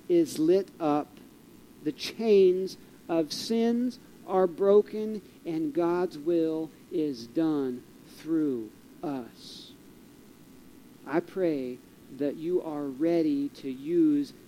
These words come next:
these tactics. I pray that if you haven't taken that step, saying, "I'm going to work for you, God. I understand your powerful goodness,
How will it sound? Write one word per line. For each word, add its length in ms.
these 480
tactics. 920
I 140
pray 600
that 260
if 220
you 160
haven't 420
taken 420
that 260
step, 520
saying, 420
"I'm 400
going 280
to 60
work 320
for 180
you, 200
God. 140
I 280
understand 500
your 120
powerful 480
goodness, 500